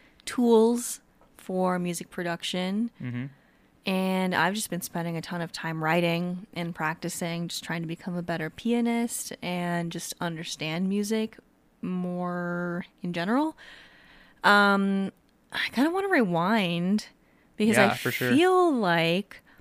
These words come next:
Speaker 1: we were talking about, like, the beginnings of making music together maybe right around the time we stopped making episodes of the podcast. And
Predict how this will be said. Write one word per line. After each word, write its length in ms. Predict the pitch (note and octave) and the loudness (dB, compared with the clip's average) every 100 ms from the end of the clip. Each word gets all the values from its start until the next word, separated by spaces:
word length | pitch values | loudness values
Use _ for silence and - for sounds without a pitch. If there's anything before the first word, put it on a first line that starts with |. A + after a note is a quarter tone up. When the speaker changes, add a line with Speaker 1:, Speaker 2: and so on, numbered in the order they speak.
| _ _ _ - | _ _ _ -4
Speaker 1:
we 120 | A3 | 0
were 140 | G#3 | 0
talking 440 | G3+ A3 G#3 G#3+ G#3 | 0 2 2 2 -2
about, 640 | F#3 F#3 F3+ F3 F3 - - G#3 | 2 4 6 4 2 -2 -10 -8
like, 220 | F#3 F3 | -6 -6
the 60 | - F#3 | -4 -4
beginnings 480 | F3 F3+ F3+ F3 E3+ | -2 0 0 -2 -4
of 120 | E3+ | -2
making 360 | F3 D#3+ - F3 | -2 -4 -6 -4
music 320 | F3 E3 D#3+ | -4 -6 -6
together 720 | - E3+ E3+ E3 E3 D#3+ D#3+ - _ _ _ _ _ _ | -8 -4 -4 -2 -4 -4 -6 -12 _ _ _ _ _ _
maybe 260 | F3 G3 B3+ | -4 0 2
right 160 | B3 A#3+ | 2 2
around 180 | A3+ G#3+ | 2 2
the 60 | |
time 320 | - G3+ G3 | 0 0 0
we 100 | F#3+ | 0
stopped 1160 | F#3 - - - F#3+ F3+ F3+ F3+ - - - - _ _ _ _ _ | -4 -6 -6 -4 2 4 4 2 -2 -10 -12 -16 _ _ _ _ _
making 360 | F#3+ F3 - G3 | -4 -4 -2 -2
episodes 520 | B3+ C4+ - E3+ F#3 | -2 -4 -4 -4 -4
of 80 | F#3 | -4
the 120 | G3+ | -4
podcast. 800 | G#3+ D4 - - - G3+ - - _ _ _ _ _ _ _ _ - | -2 -4 -6 -6 -6 -8 -10 -12 _ _ _ _ _ _ _ _ -2
And 640 | G3 F#3+ F#3 F3+ F3+ F3 | 2 4 4 2 0 -4